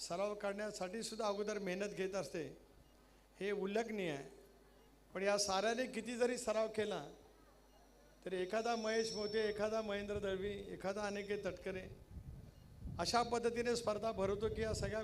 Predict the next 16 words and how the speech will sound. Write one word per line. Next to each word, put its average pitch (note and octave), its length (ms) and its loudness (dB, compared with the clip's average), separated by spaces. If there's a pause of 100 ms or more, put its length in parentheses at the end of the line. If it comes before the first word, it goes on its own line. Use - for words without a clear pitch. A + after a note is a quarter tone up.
गोविंदा G#3 340 0
पथकांना G3+ 480 -2
सुद्धा F#3+ 360 2 (1000)
त्यांनी G3 280 4
घेतलेल्या G#3+ 460 4
मेहनती G3 520 0 (1120)
त्यांनी F#3+ 220 -2
सरावाच्या G#3+ 500 4
माध्यमातून G#3 540 0
कमवलेलं G#3+ 520 0
कौशल्य, G#3 640 0 (1080)
मानवी G3+ 440 0
थर G#3 180 6
उभे G3+ 260 2
करत G#3 280 0
असतानाच G#3 580 0